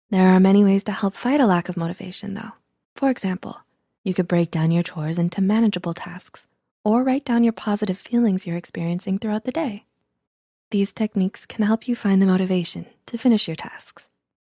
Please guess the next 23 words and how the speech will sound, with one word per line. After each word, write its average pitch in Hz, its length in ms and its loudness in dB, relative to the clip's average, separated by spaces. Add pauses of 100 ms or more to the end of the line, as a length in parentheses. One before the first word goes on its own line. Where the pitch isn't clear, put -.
(360)
Do 220 80 -2
you 226 120 4
think 220 260 2
you 208 80 4
might 254 200 6
have 269 180 2
A 269 80 2
D 269 140 0
H - 180 -10
D? 285 240 -4 (520)
Or 208 300 0
does 214 160 -4
someone 220 280 2
you 220 120 6
know 269 160 2
think 185 280 -6
they 269 140 -2
could 190 160 -6
have 165 220 -8
A 170 100 -12
D - 180 -16
H - 260 -18
D? - 240 -18